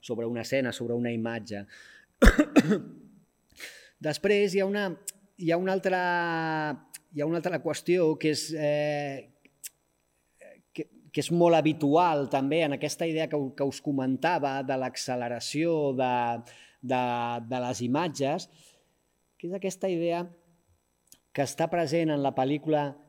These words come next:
Avis, que es va presentar en la primera edició del, del, del Rain Film Fest, i que és una pel·lícula que, com veureu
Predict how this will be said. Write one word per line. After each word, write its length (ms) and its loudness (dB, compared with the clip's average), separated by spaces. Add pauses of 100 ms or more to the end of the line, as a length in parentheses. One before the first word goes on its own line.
(220)
Avis, 560 2
que 80 -2
es 120 0
va 120 0
presentar 480 0
en 40 0
la 120 0
primera 400 0
edició 640 0
del, 560 -2
del, 240 -2 (360)
del 200 -6
Rain 240 -2
Film 240 -2
Fest, 540 -4 (1500)
i 100 -12
que 80 -8
és 100 -8
una 120 -6
pel·lícula 400 -2
que, 160 -6
com 240 0
veureu 560 2